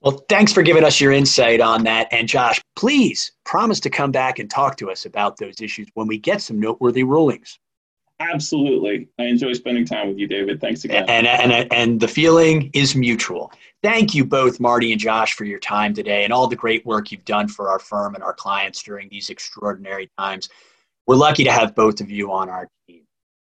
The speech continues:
Speaker 1: Listeners, we'll be taking a few weeks off from the podcast and returning with a more expanded focus. Unfortunately, I don't think we'll be finished with covid nineteen related legal issues for some time, but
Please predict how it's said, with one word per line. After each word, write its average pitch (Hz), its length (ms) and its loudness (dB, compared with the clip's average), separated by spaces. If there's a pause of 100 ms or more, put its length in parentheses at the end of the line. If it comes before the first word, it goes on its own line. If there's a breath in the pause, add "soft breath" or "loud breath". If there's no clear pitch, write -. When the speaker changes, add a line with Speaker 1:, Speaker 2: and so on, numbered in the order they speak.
(760)
Speaker 1:
Listeners, 156 560 4 (480)
we'll 120 100 -2
be 120 80 -4
taking 151 400 2
a 123 60 2
few 196 360 4
weeks 208 380 6
off 185 320 4
from 156 140 2
the 135 80 0
podcast 117 800 -2
and 107 100 -2
returning 135 500 -2
with 117 180 -2
a 104 60 0
more 147 300 2
expanded 196 880 -2
focus. - 800 -4 (540)
Unfortunately, 202 600 0
I 175 120 0
don't 202 160 0
think 190 200 -2
we'll 185 120 4
be 175 100 -4
finished 170 420 -2
with 139 160 -8
covid 160 420 -2
nineteen 151 600 -8
related 131 460 -4
legal 135 360 -2
issues 135 360 -4
for 110 140 -14
some 120 320 -8
time, 120 520 -6
but 117 220 -2